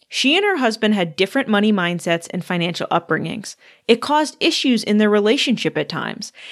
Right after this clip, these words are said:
And chances are, if she kept trying to drive change by focusing on the nuts and bolts of their finances, encouraging him to cut cable, it would have been hard to bridge the gap.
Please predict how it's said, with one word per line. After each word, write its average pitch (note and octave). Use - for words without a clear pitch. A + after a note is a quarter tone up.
And B3+
chances F#4
are, F#3
if G#3+
she G#3+
kept -
trying C4
to A#3
drive G3
change F#3+
by F3+
focusing G3+
on F#3
the F3
nuts E3+
and F#3
bolts F3
of F#3
their D#3+
finances, G3
encouraging G3+
him G3
to F3+
cut -
cable, G#3+
it C4
would F4
have A4+
been C4
hard C4
to B3+
bridge G#3
the G3+
gap. F3+